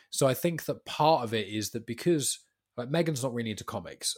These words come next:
Um, she's into, like, nerdy stuff. She's really got into Star Wars recently. She's a massive Harry Potter fan, which does kinda help. And she's got into the M C U and all these other things, which means that I can kind of,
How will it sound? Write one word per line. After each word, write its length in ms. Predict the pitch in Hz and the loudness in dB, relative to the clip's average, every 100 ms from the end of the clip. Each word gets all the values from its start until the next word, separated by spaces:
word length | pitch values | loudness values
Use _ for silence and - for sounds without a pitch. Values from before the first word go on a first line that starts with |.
| - | -6
Um, 140 | 110 | -6
she's 180 | 104 127 | -2 0
into, 380 | 170 151 127 104 | 0 0 -2 -2
like, 200 | 101 107 | -4 -6
nerdy 240 | 107 101 | -4 -4
stuff. 180 | 95 104 | -6 -6
She's 180 | 113 107 | -6 -4
really 160 | 123 | -2
got 140 | 117 98 | -2 -6
into 120 | 95 | -6
Star 300 | - 104 98 | -2 -2 -2
Wars 180 | 92 92 | -4 -8
recently. 240 | 95 110 | -10 -10
She's 180 | 92 104 | -10 -10
a 60 | 104 | -6
massive 260 | 101 - | -6 -6
Harry 160 | 90 90 | -6 -4
Potter 240 | 127 113 | -4 -4
fan, 320 | 113 117 110 | -2 -2 -2
which 180 | 98 - | -6 -10
does 120 | 101 | -12
kinda 160 | - 95 | -12 -10
help. 240 | 101 104 | -6 -6
And 100 | 107 | -8
she's 140 | 92 101 | -8 -8
got 120 | 104 | -10
into 120 | 95 | -14
the 140 | 98 92 | -14 -10
M 80 | |
C 160 | 95 101 | -8 -6
U 260 | 104 113 107 | -2 -2 -2
and 80 | |
all 80 | 98 | -6
these 160 | 98 95 | -8 -8
other 140 | 104 | -8
things, 320 | - 92 95 - - _ | -8 -12 -12 -16 -20 _
which 160 | 120 - | -8 -2
means 220 | 139 107 | -2 -2
that 100 | 123 | -4
I 180 | 131 143 | 0 -2
can 200 | - 131 | -2 -6
kind 300 | 123 117 113 | -4 -2 -4
of, 180 | 110 | -6